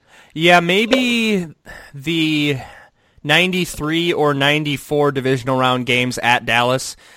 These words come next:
Uh, ninety-three, they hung in there for a while, and I think it was ten to three, uh, almost going into halftime, and then, um, I forget his name. He was number thirty, Corey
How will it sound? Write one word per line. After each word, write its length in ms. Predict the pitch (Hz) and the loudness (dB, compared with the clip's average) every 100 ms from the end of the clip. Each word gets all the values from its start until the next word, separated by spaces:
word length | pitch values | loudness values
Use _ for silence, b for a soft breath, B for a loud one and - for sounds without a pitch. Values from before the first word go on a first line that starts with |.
| b - | b -4
Uh, 140 | 120 113 | -2 2
ninety-three, 540 | 160 233 185 165 170 | 4 4 0 2 2
they 80 | 160 | 2
hung 220 | 147 151 | 0 -2
in 120 | 143 | 0
there 140 | 143 139 | 0 0
for 160 | 143 | 2
a 60 | 127 | 4
while, 400 | 120 131 135 127 | 6 6 6 4
and 100 | 117 | 2
I 80 | 120 | -2
think 180 | 202 | -2
it 60 | 233 | 0
was 160 | 156 - | -2 -4
ten 400 | - 170 190 190 | -2 0 0 -2
to 160 | 156 | -4
three, 960 | - - - 131 143 156 139 123 120 - B B B _ | -4 -14 -6 -2 0 0 0 -2 -4 -6 B B B _
uh, 440 | 127 123 117 110 - _ | 2 4 2 0 -4 _
almost 480 | 156 180 170 139 - | 6 6 8 4 2
going 220 | 156 147 | 0 0
into 120 | 139 131 | 0 2
halftime, 540 | 139 135 139 123 123 | 2 2 2 2 0
and 80 | 120 | 0
then, 260 | 120 117 | -2 -2
um, 480 | 113 110 110 104 98 - | -2 -2 -4 -6 -14 -16
I 60 | - | -14
forget 240 | 131 127 | -6 -4
his 100 | 110 | -4
name. 380 | 113 107 104 - | -4 -4 -6 -8
He 60 | 127 | -6
was 100 | 123 | -4
number 200 | 123 110 | -4 -4
thirty, 300 | 120 110 104 | -2 -4 -4
Corey 840 | 127 127 123 120 117 117 113 | 0 0 2 0 -2 -2 -4